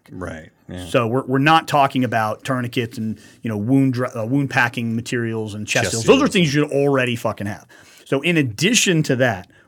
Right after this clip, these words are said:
Speaker 2: we're looking at, um, actual, you know, backcountry types stu-, uh, tools. So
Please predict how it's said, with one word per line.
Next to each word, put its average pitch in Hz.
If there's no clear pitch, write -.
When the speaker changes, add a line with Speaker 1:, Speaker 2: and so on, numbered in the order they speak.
Speaker 2:
we're 135
looking 139
at, 110
um, 95
actual, 123
you 120
know, 98
backcountry 110
types 98
stu-, -
uh, 87
tools. -
So 131